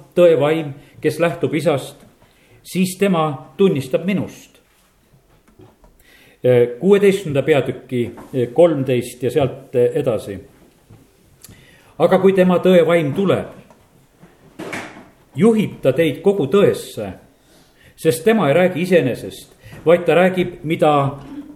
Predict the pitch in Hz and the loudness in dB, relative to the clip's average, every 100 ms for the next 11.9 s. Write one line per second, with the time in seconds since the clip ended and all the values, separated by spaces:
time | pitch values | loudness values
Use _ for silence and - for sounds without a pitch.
0 | - - 185 202 196 190 - - - 139 | -20 -6 0 2 4 2 -2 -14 -8 -4
1 | 139 131 185 170 - 151 - 165 143 135 | -2 0 2 2 0 -4 0 0 2 0
2 | 127 127 - - 143 110 107 135 131 131 | 0 -2 -8 -2 0 0 -2 -2 -4 -4
3 | - - - 139 - _ _ _ _ _ | -10 -10 -10 -16 -20 _ _ _ _ _
4 | _ _ - - - 170 165 226 254 151 | _ _ -20 -10 0 0 2 0 0 -2
5 | 127 - 127 185 160 95 - - - _ | -6 -6 -6 -4 -4 -8 -16 -20 -20 _
6 | _ _ _ - 180 - 160 202 170 127 | _ _ _ -2 -2 0 2 2 0 -2
7 | 202 196 175 170 120 - - - - - | -2 2 2 0 -4 -8 -20 -20 -20 -20
8 | - - 131 123 123 117 - - 175 131 | -16 -2 2 4 2 -2 -10 -6 -2 -2
9 | - - - 151 120 95 95 - _ _ | -4 -10 -4 -2 -2 -4 -12 -16 _ _
10 | _ _ _ _ _ _ _ 147 143 160 | _ _ _ _ _ _ _ -2 2 2
11 | 147 147 123 123 - 127 135 110 | 2 -2 -6 -8 -4 -4 -2 -4